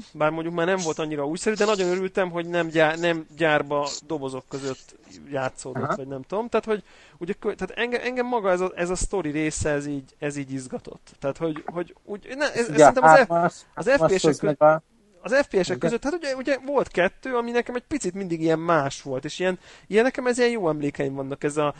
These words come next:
Speaker 1: ez a, ez az el-, ugye slow motion-ös, lövöldözős, kicsit horrorba hajló, és azért olyan érdekes, kicsit ilyen okkult, ö,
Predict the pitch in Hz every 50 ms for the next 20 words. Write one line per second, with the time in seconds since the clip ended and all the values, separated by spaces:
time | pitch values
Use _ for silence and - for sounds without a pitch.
0 | - - - - _ - 151 147 165 151 - - 156 160 175 180 - - 226 202
1 | - - 170 175 151 151 143 - - - 247 262 254 247 226 202 190 - - 170
2 | 160 156 156 - 185 196 190 185 180 170 151 156 151 143 156 151 151 151 - -
3 | - 190 - - 165 - - 185 175 160 156 139 143 131 135 143 175 202 233 254
4 | 269 269 254 240 - 240 226 247 247 247 254 254 247 233 247 247 208 165 143 -
5 | - - 151 147 - - - - 185 - - 151 - 160 156 160 151 - - -
6 | - 147 139 131 _ _ _ - - - 143 135 135